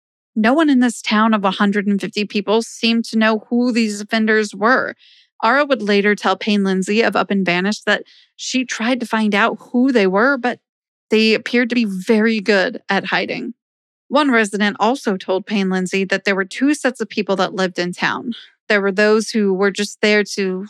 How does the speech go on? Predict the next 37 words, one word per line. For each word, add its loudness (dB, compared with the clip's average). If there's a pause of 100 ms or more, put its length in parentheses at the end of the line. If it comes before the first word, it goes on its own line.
live 0
their 2
lives 2
in 0
a -2
simple -4
peace, -4
and -2 (460)
then 4
there 4
were 2
the -2
trust -2
fund 0
babies 0
who -4
came 0
there 2
to -8
make -2 (360)
drug 2
deals 2 (120)
and 0 (120)
get -4
high 2
and 0
cause 0
trouble. -4 (500)
During 4
that 4
interaction, 0
when -2
she -6
went -2
to -10
go 2
collect -4